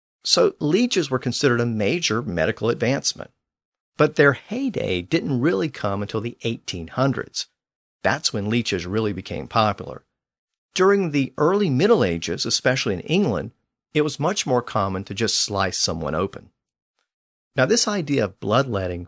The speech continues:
was imported from the continent, and it appears that the Anglo-Saxons were a little bit reluctant to use it as a medical treatment.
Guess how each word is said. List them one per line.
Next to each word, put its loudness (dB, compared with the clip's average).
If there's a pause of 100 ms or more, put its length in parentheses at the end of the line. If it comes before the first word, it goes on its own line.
was 0
imported 0
from -6
the -6
continent, -2 (640)
and 4
it 4
appears -2
that -2
the 0
Anglo-Saxons 0
were -4
a -2
little 2
bit 2
reluctant -2
to -8
use 0
it -10
as -4
a -4
medical -4
treatment. -2